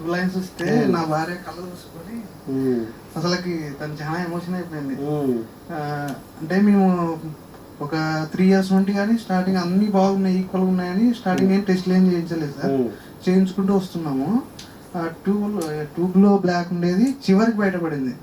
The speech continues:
Speaker 2: Hmm.
Speaker 1: చివరి దాకా మేము,
Speaker 2: చెప్పలే ఎవరు?
Speaker 1: ఆ, ఎవరు చెప్పలేదు సార్. ట్యూబ్లో బ్లాక్ బయటపడిన తర్వాత మా భార్య ఓ రోజుల్లో బాగా ఏడ్చింది సార్. అసలుకి
Speaker 2: Hmm.
Speaker 1: డై-, ఆ, గవర్నమెంట్ హాస్పిటల్లో కర్నూలులో చెప్పినారు సార్.
Speaker 2: వాళ్ళు చెప్పారు చివరికి,
Speaker 1: ఆ.
Speaker 2: గవర్నమెంట్ వాళ్ళు చూసి.
Speaker 1: గవర్నమెంట్ హాస్పిటల్లో మా భార్య ఏడ్చి,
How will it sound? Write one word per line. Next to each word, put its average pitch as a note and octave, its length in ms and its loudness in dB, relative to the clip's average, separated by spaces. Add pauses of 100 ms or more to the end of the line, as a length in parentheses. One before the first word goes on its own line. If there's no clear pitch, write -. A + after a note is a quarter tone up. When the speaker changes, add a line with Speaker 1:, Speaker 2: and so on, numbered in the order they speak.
(120)
Speaker 2:
Hmm. E3 360 2
Speaker 1:
చివరి F3+ 380 4
దాకా G3 520 2 (420)
మేము, E3+ 260 -4
Speaker 2:
చెప్పలే E3 260 4
ఎవరు? D#3 240 2
Speaker 1:
ఆ, D#3+ 300 -2
ఎవరు D#3+ 320 -2
చెప్పలేదు D3+ 400 -4
సార్. C3+ 140 -10 (560)
ట్యూబ్లో F#3+ 380 4
బ్లాక్ E3+ 400 0
బయటపడిన D#3+ 480 0
తర్వాత C#3 360 -4 (500)
మా C#3+ 80 -2
భార్య D#3 420 -4 (560)
ఓ C#3+ 40 -4
రోజుల్లో D3+ 340 0
బాగా D#3 260 -4
ఏడ్చింది D#3+ 420 -4
సార్. D#3 120 -6
అసలుకి C#3+ 260 -4
Speaker 2:
Hmm. B2+ 480 0
Speaker 1:
డై-, D#3+ 380 -4
ఆ, C#3+ 240 -6
గవర్నమెంట్ F3+ 300 2
హాస్పిటల్లో F#3 380 0
కర్నూలులో E3+ 460 -2
చెప్పినారు D3 340 -2
సార్. C3 140 -4 (100)
Speaker 2:
వాళ్ళు E3+ 280 2
చెప్పారు F3+ 300 2
చివరికి, D3 500 0
Speaker 1:
ఆ. D3+ 40 2
Speaker 2:
గవర్నమెంట్ D#3+ 340 2
వాళ్ళు D3 280 -2
చూసి. D#3+ 120 2
Speaker 1:
గవర్నమెంట్ F#3 340 4
హాస్పిటల్లో F3 520 0
మా D3+ 140 0
భార్య D3+ 280 0
ఏడ్చి, E3+ 500 0